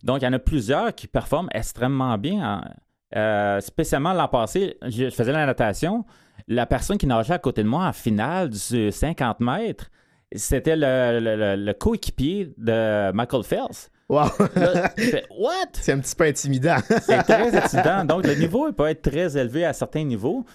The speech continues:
Speaker 2: Mais ça reste assez amical, j'ai l'impression. Même si vous êtes compétitif de nature, j'ai l'impression, dans, dans le militaire,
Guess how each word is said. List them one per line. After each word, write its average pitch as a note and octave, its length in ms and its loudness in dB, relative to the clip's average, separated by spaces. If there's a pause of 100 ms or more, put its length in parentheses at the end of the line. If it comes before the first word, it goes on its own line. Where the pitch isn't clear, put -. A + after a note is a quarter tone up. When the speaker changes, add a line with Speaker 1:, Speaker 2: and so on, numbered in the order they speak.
(140)
Speaker 2:
Mais D#3+ 100 0
ça E3+ 140 0
reste G4 260 -2
assez D3+ 220 -2
amical, E3 480 0
j'ai B2+ 100 -4
l'impression. B2 500 -4 (200)
Même F#3 160 -2
si - 140 -6
vous C#3+ 100 -2
êtes D3+ 160 -6
compétitif D#3 600 -4
de D3 100 -2
nature, B2+ 440 -4
j'ai D#3+ 120 -6
l'impression, B2+ 640 -6
dans, B2 260 -4
dans B2 100 -4
le A#2+ 60 -6
militaire, A#2+ 540 -4